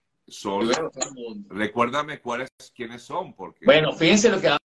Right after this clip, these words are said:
Speaker 1: nada
Speaker 2: a
Speaker 1: más
Speaker 2: pasar
Speaker 1: dime
Speaker 2: a partir de
Speaker 1: los quiénes son para acordarme quiénes son, porque
Speaker 2: Bueno, Bill, ¿no te acuerdas que Bill es un tipo que hace una, con, eh, se encarga de una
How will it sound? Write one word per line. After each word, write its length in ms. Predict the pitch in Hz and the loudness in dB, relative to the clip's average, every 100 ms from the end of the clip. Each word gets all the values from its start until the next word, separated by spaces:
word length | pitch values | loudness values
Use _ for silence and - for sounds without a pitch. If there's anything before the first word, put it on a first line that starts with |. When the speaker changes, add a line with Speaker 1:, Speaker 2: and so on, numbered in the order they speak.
| _ | _
Speaker 1:
nada 280 | 113 127 160 | 0 4 6
Speaker 2:
a 40 | |
Speaker 1:
más 140 | 180 185 | 6 4
Speaker 2:
pasar 100 | 196 | 2
Speaker 1:
dime 120 | 196 | 2
Speaker 2:
a 40 | |
partir 320 | 156 170 131 - | -2 -6 -8 -4
de 140 | 220 | 2
Speaker 1:
los 120 | 185 | 2
quiénes 280 | - 160 165 | 2 -2 -2
son 120 | 190 | -4
para 140 | 190 180 | -6 -6
acordarme 480 | 131 120 117 156 | -8 -8 -8 -10
quiénes 300 | - 147 135 | -16 -16 -14
son, 220 | - 156 95 | -12 -12 -12
porque 340 | 92 85 76 _ _ _ | -20 -20 -20 _ _ _
Speaker 2:
Bueno, 280 | 139 147 123 | 6 6 6
Bill, 220 | 151 135 | 6 6
¿no 120 | 123 | 4
te 60 | 160 | 4
acuerdas 280 | 175 190 196 | 4 2 0
que 100 | 143 | 0
Bill 400 | 143 160 175 156 | 4 4 2 2
es 60 | |
un 180 | 156 160 | 0 -2
tipo 260 | 180 175 156 | -4 -6 -2
que 100 | 139 | -2
hace 200 | - 165 | 0 0
una, 360 | 170 165 - _ _ | 2 0 -2 _ _
con, 280 | - 147 143 131 | 2 2 2 2
eh, 460 | 143 135 135 - _ _ _ | 2 2 0 -2 _ _ _
se 200 | - 165 | -2 0
encarga 420 | 151 156 156 160 | 2 2 2 4
de 60 | 185 | 4
una 260 | 156 175 | 4 4